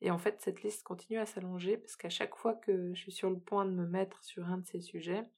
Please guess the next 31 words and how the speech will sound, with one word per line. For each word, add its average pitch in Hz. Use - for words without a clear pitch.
en 208
fait, 208
j'ai 185
un 170
autre -
qui 196
me 180
vient 175
en 175
tête, 185
euh, 208
plus, -
qui -
me 180
paraît 170
plus -
clair, 180
plus 180
urgent, 180
euh, 165
donc, 160
euh, 160
c'est 180
encore 202
le 196
cas, 185
euh, 170
cette 220
fois-ci. 185
Et, 180
euh, 180